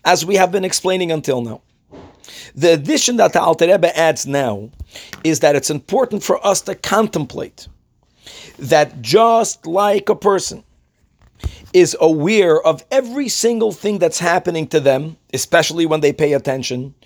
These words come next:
whether it's hot, whether it's cold, or if something is hurting, or if you feel better in your health, any change, even a little change that happens within a person is something that you and I are fully aware of.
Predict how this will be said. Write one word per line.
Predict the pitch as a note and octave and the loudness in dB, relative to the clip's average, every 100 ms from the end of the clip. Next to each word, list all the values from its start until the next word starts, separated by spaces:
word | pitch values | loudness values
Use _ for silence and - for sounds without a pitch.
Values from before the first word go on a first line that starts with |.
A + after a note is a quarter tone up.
| - - - | -20 -12 2
whether | D3+ D#3 | 4 4
it's | D#3 - | 0 0
hot, | G3 F#3+ | 0 0
whether | D#3+ D#3 D3+ | 0 -2 -2
it's | C#3+ - | -6 -4
cold, | F3+ F3 D#3+ D3 - _ _ - - - | -2 0 -2 -8 -12 _ _ -20 -20 -8
or | E3+ D#3+ | 0 0
if | - | 2
something | G3+ G3 E3 F#3 F#3 | 2 0 0 -4 -2
is | E3+ - | -2 -4
hurting, | - F3 F#3 E3 D#3+ D#3 | -4 2 2 2 -6 -4
or | D3+ C#3+ | 0 0
if | D3+ | -2
you | C#3 | -6
feel | - F3+ E3 | -4 -2 -2
better | C#3 A2 F3 F3+ F3+ | -4 0 2 4 0
in | E3+ E3+ | -2 -2
your | D#3+ | 0
health, | D#3+ D#3+ D3+ - - _ _ _ - | 4 2 2 -6 -20 _ _ _ -2
any | C#4+ D#4 C#4 C#4 | 0 0 -2 -6
change, | - - A3 G#3+ D#3 B2+ - | -6 0 2 2 -2 -6 -6
even | B3+ C4+ B3+ | -4 -2 0
a | |
little | A3+ C#4+ D4+ G3+ | 0 2 0 0
change | - C#3 A#2+ - | 0 -2 -2 -4
that | F3+ | -4
happens | D#3+ G3+ G#3 E3 C#3 | -2 0 0 -2 0
within | F3+ F3+ - A#3+ B3+ | 0 0 -4 -2 0
a | A3 | 0
person | G3+ G#3+ - A#2+ A2+ _ _ - - - - | 2 2 2 -6 -10 _ _ -20 -20 -16 -4
is | F3+ | -2
something | - A3+ A3+ A3 F#3+ | 2 0 0 -4 2
that | D#3+ D#3 - - | 2 2 -6 -16
you | E3+ C3 A#3+ B3 E3 | -12 -4 -2 0 -2
and | D3 D#3+ E3 | -2 -4 -2
I | G3+ F#3+ - | 2 2 2
are | D3+ | 0
fully | - - D4 D4+ C4 A#3+ - | -2 -4 0 0 0 0 0
aware | G3 F3+ F#3 G#3 | 2 2 2 2
of. | A3+ B3+ A#3 - | 0 0 -4 -14